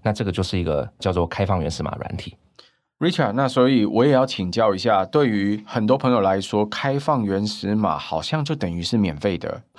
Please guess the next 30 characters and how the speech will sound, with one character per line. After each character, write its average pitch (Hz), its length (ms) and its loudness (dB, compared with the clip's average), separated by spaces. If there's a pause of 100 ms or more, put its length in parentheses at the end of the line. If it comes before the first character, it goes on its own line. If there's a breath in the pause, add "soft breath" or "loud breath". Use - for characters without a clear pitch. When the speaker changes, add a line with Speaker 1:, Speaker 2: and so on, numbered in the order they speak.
(180 loud breath)
Speaker 2:
因 123 240 2
为 117 360 4
开 123 220 -2
放 127 160 0
原 104 160 0
始 107 80 -4
码 104 160 2
本 82 240 -2
身 104 280 0
是 107 200 -2
这 107 140 -4
个 117 100 0
软 98 320 0
体 87 360 -6 (200 loud breath)
已 104 140 2
经 123 180 2
在 127 140 2
它 120 180 0
写 98 360 -4
完 87 260 0
这 113 80 0
个 110 80 0
程 98 180 -2
式 110 140 -2
码 80 160 0
的 87 80 -4
过 107 180 0
程 92 160 -2
当 95 240 -2
中， 101 240 0